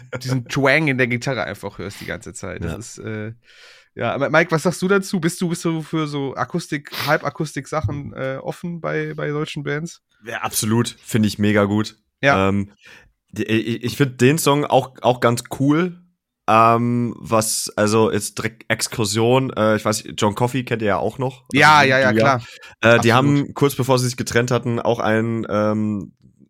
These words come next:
Speaker 3: ähn-, ein, äh, sagen wir mal, eine ähnliche Platte rausgebracht, auch so semi-akustisch. Ähm,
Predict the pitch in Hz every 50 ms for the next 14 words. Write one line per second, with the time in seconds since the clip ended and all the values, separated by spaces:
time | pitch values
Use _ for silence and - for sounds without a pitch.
0 | _ _ - - - 107 113 127 123 - 95 101 104 - - - 78 - - 95
1 | 101 95 104 104 104 101 - - 107 120 120 - 113 - - 110 107 - 117 95
2 | 104 110 - - 98 92 104 110 - - 104 104 107 101 98 95 101 104 110 113
3 | 95 87 98 - - 113 - - 117 113 - - _ _ - - - - - -
4 | - _ - - 104 104 104 104 101 101 101 92